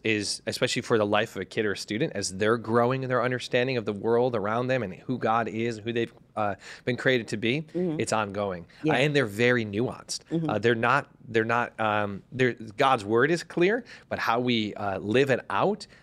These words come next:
Speaker 1: uh, and teach that and, and help navigate those different tensions of relationships, uh, is very, very nuanced, for
Speaker 2: Mm-hmm.
Speaker 1: sure.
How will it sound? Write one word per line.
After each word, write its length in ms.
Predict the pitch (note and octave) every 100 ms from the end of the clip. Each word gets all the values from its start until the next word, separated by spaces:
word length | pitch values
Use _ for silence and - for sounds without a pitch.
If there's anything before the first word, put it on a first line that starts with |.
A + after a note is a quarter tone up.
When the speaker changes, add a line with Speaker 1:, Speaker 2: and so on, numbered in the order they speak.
| -
Speaker 1:
uh, 200 | G#2 G2+
and 180 | G#2+ -
teach 340 | - D#3 D#3
that 240 | D3+ E3+ -
and, 100 | A2
and 160 | G#2+ G2+
help 240 | C3 G2+
navigate 640 | G2+ A2+ C#3 C#3 C#3+ D#3
those 140 | B2 G#2+
different 320 | C3 - A2+
tensions 440 | - C3+ - C#3
of 80 | A2+
relationships, 720 | A2+ G#2+ A#2+ - C#3 D3+ D#3 - - - -
uh, 40 |
is 220 | F#2 A2+
very, 300 | A2+ A2 G2 - _ -
very 220 | A#2 G2+
nuanced, 380 | F#2 F2 E2 -
for 120 | - A2
Speaker 2:
Mm-hmm. 100 | E3
Speaker 1:
sure. 240 | G2+